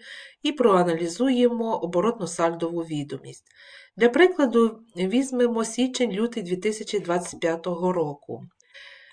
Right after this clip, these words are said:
В мене є нарахована зарплата за січень, і один працівник пішов на лікарняне з двадцять восьмого січня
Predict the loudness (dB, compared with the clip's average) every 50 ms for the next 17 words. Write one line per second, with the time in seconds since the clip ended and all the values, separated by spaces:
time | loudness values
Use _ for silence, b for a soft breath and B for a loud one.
0 | B B _ -16 -8 -4 -2 0 4 6 8 8 6 6 2 0 -2 0 0 0
1 | 0 0 0 0 0 2 2 0 0 -2 -4 _ -4 -4 -2 -2 -2 0 0 0
2 | 0 -2 -4 -8 -8 -8 -6 -2 0 0 0 -2 -6 -12 _ _ _ _ _ _
3 | _ _ _ _ _ _ _ 2 4 4 4 2 0 0 0 0 0 0 0 0
4 | 0 0 0 0 -2 -2 -2 -6 -10 -16 _ -16 -16 -14 _ -6 0 2 2 2
5 | 2 0 -2 -2 -2 -4 -4 -6 -6 -4 -2 -2 -2 0 0 -2 -2 -2 0 0
6 | 0 0 0 -4 -6 -4 -6 -6 -6 -6 -6 -6 -4 -4 -4 -4 -6 -6 -4 -4
7 | -4 -4 -6 -8 -6 -6 -6 -6 -8